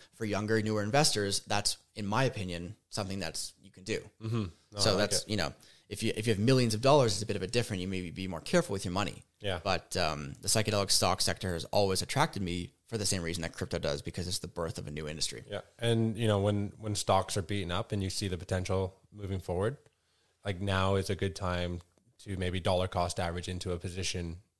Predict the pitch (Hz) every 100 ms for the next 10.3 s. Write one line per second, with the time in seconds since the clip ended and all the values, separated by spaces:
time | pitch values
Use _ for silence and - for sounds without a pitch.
0 | - 101 104 98 90 - _ 104 110 107
1 | 104 110 - 117 113 98 98 104 120 113
2 | 117 120 139 - - 101 98 - _ _
3 | 107 98 95 95 110 101 95 87 90 87
4 | 92 85 85 85 - 82 85 80 80 82
5 | 80 92 85 85 82 85 82 - - -
6 | - - 131 135 139 110 113 113 113 110
7 | 107 101 - 107 104 101 92 85 101 -
8 | 80 - - - 98 - 92 - - -
9 | - _ - 98 92 87 - 107 107 101
10 | 95 87